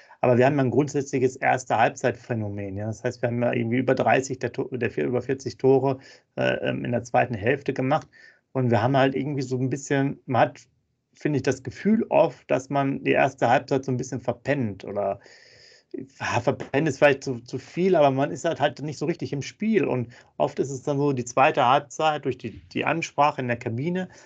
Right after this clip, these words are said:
da kommt noch mal Schwung und das ist, Verhältnis ist ja definitiv zu extrem, dass so viele Tore in der zweiten Halbzeit, äh, fallen, ähm, weil man kriegt das ja auch nicht immer aufgeholt. Also irgendwann wird's ja auch zu knapp,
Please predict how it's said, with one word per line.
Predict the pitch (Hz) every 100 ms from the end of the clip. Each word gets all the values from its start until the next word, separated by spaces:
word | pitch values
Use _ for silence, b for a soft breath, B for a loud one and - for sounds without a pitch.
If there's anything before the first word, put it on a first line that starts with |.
| B
da | 131 -
kommt | 151 139
noch | 107
mal | 117
Schwung | 113 - 143 180
und | 127 117 -
das | 101
ist, | 123 -
Verhältnis | - 104 135 139 135
ist | 123
ja |
definitiv | 113 120 135 127 - 135 -
zu | - 151
extrem, | 127 101 - - 135 127
dass | 117
so | 135
viele | 131 117 117
Tore | - 127 127
in |
der | 117
zweiten | 107 - 120 113
Halbzeit, | 101 127 - 131 123 120
äh, | - 117
fallen, | 107 120 127 151 143 B B B B -
ähm, | 117 117 120 117 - _ _ -
weil | 113 110 117 127
man | 120 123
kriegt | - 123
das | 135 -
ja |
auch | 120
nicht | 120 117
immer | 120 104
aufgeholt. | 117 - 120 98 143 - - 127 _ _ _ _
Also | - 110
irgendwann | 123 147 143
wird's | 131 139
ja | 135
auch |
zu | 131 127
knapp, | - 139 147